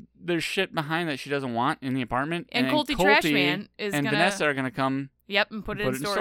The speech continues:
Speaker 2: for
Speaker 1: storage.
Speaker 2: him. Yep.
Speaker 1: Which is really, really nice of them. So
Speaker 2: Yeah.
Speaker 1: I guess the relationship's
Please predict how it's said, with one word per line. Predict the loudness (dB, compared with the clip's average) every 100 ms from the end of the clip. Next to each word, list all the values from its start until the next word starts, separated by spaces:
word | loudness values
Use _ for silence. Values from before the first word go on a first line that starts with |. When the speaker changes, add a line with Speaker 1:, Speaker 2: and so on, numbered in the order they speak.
| 2 0
Speaker 2:
for | -2
Speaker 1:
storage. |
Speaker 2:
him. | -8 -12
Yep. | -14 _ _ -10
Speaker 1:
Which | -10
is | -8
really, | -6 -2 0 2 0
really | -2 -2 -2
nice | -2 -2 -4 -6
of | -10
them. | -12 -14 -18 _ _ -4
So | 2
Speaker 2:
Yeah. | 2
Speaker 1:
I |
guess | 2 0
the | -2
relationship's | -2 -4 -8 -10 -12